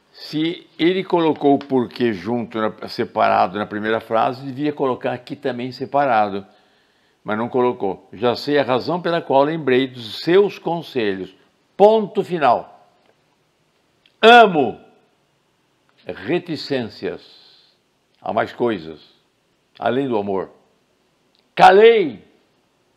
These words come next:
Reticências. Há mais coisas depois de ter calado. Foi meu amor embora.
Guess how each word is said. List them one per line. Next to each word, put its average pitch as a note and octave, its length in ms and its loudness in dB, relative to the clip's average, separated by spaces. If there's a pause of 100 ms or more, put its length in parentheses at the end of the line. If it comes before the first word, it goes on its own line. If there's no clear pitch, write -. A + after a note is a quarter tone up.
(200)
Reticências. C#3+ 1200 -8 (680)
Há C3 80 0
mais D3 240 -4
coisas A2+ 800 -4 (640)
depois A2 480 -6
de - 80 -20
ter - 220 -8
calado. G#2+ 720 -6 (1120)
Foi D#3+ 280 0
meu F3 200 4
amor D#3+ 280 0
embora. D#3+ 760 4